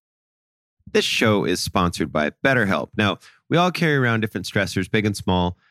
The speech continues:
A huge one for me, you know, just people pleasing. And it's,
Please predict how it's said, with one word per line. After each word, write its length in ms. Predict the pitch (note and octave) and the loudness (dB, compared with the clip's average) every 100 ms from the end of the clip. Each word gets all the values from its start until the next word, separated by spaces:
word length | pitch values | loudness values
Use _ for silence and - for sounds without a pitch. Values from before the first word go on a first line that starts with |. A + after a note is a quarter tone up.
| _ _ - | _ _ -2
A 100 | G#2 | -2
huge 380 | - F#3+ A3+ D#3+ | 0 2 2 2
one 220 | D#3+ C3+ | 2 2
for 160 | - G#2 | 0 0
me, 260 | F#2 F2 E2 _ - | 2 0 -4 _ -4
you 100 | A2+ | 0
know, 140 | F2 | 0
just 220 | - - - | -2 -8 -4
people 280 | B2 A2 | -2 0
pleasing. 560 | G#2+ A2+ G2+ G#2 G2+ G2+ _ _ _ _ | 0 2 2 2 0 -4 _ _ _ _
And 220 | D#3+ F3+ - _ | -2 -2 -4 _
it's, 260 | - E4+ - | -4 -4 -6